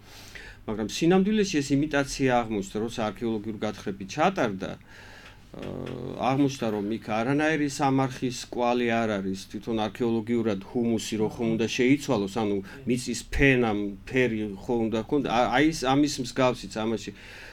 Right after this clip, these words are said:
ბატონი გურამი გრიგოლია იყო მაშინ, მონაწილეობდა და ბატონი ტარიელი ებრალიძე,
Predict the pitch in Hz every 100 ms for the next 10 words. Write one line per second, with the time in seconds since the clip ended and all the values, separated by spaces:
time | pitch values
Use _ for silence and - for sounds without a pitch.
0 | - - 110 120 110 117 120 117 107 110
1 | 113 117 117 113 98 95 98 104 101 -
2 | 123 123 - - - 101 104 107 101 113
3 | 113 113 120 127 135 156 160 139 113 123
4 | 127 101 113 120 117 110 110 113 101 95
5 | 92